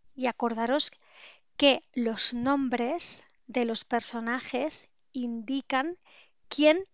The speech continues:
interviene. Por eso en clase estábamos con muchísima atención y el dedito puesto para que cuando me tocara a mí no tuvieran que decirme mis compañeros y mis compañeras, "Te toca, te toca".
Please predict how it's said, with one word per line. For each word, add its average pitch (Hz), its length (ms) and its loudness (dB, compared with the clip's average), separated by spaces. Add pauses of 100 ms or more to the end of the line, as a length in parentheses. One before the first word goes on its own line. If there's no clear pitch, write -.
(100)
interviene. 240 1040 -2 (240)
Por 277 160 4
eso 330 180 2
en 339 120 0
clase 339 520 4
estábamos 285 640 0 (360)
con 254 180 2
muchísima 269 760 0
atención 277 760 0
y 240 120 -4
el 233 80 0
dedito 240 340 0
puesto - 580 -2 (220)
para 233 180 -4
que - 120 -20
cuando 220 240 -8
me 214 80 -8
tocara 254 300 0
a 269 40 2
mí 302 280 0
no 302 120 0
tuvieran 285 340 6
que 269 100 6
decirme 262 440 2
mis 247 180 -4
compañeros 240 680 -2
y 254 40 -8
mis 240 140 -6
compañeras, 233 560 -6
"Te 285 100 -4
toca, 427 360 4
te - 100 -16
toca". 370 640 2